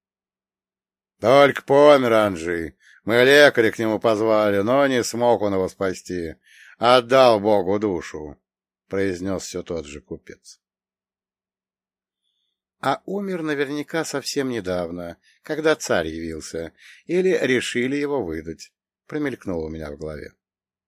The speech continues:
«Этого тогда сами схороните, а этих в темницу, да поспрашайте о произошедшем»,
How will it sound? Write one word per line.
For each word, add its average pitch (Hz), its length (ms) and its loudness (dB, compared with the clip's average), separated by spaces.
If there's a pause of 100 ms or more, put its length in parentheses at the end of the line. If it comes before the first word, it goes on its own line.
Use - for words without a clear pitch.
(1400)
«Этого 143 540 6
тогда 139 360 6
сами 139 440 6
схороните, 110 760 0
а 120 180 6
этих 151 300 8
в - 40 -20
темницу, 120 760 2 (300)
да 127 240 4
поспрашайте 147 920 6
о 110 80 4
произошедшем», 107 960 0